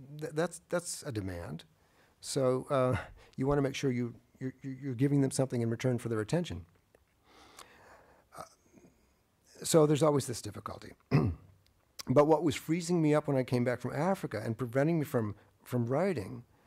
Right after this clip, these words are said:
was, um, also built into the critical conventions I was working with.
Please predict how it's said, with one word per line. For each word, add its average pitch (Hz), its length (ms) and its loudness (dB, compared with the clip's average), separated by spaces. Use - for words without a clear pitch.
was, 123 540 2
um, 117 420 0
also 165 320 -2
built 143 280 0
into 123 560 0
the 139 120 0
critical 196 420 -2
conventions 98 540 -4
I 107 60 -10
was 104 140 -10
working 104 320 -10
with. - 280 -16